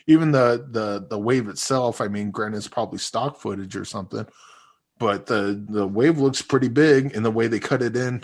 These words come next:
um, the special effects in Meteor just do not work. But the story is so strong,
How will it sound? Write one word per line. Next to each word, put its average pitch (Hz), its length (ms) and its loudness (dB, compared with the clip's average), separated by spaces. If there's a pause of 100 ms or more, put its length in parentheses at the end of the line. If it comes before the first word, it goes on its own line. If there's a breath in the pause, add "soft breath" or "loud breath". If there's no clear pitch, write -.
um, 104 380 -2
the 107 80 -6
special 160 420 0
effects 117 340 -2
in 104 220 -4
Meteor 107 300 -4
just 98 360 -8
do 110 160 -4
not 101 280 -6
work. 95 320 -6 (880 soft breath)
But 113 220 -2
the - 120 -4
story 117 460 -4
is 90 120 -6
so 104 560 -2
strong, 98 680 -4